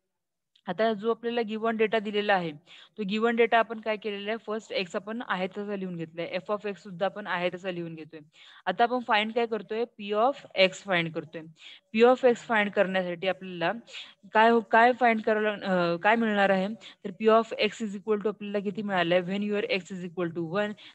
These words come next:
त्यावेळेला तुमचा F of one is equal to किती मिळणार आहे आपल्याला, झिरो पॉइंट वन. कारण की, अ, आपण जो मगाशी question solve केला त्याच्यानुसार आपल्याला काय मिळणार आहे, less than or equal to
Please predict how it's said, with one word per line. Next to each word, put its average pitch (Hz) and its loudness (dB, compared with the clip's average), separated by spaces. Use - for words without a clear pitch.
त्यावेळेला 196 8
तुमचा 208 2
F 190 4
of 214 -2
one 208 -2
is 196 -4
equal 196 -4
to 202 -6
किती 190 -10
मिळणार 180 -2
आहे - 0
आपल्याला, 180 -2
झिरो 185 0
पॉइंट 196 0
वन. 165 -4
कारण 175 0
की, 196 -4
अ, 180 2
आपण 208 -2
जो 214 4
मगाशी 202 4
question 208 -4
solve 180 0
केला 185 -2
त्याच्यानुसार 185 0
आपल्याला 190 -2
काय 202 4
मिळणार 180 0
आहे, 190 -2
less 180 0
than 196 2
or 180 -6
equal 170 -4
to 240 -4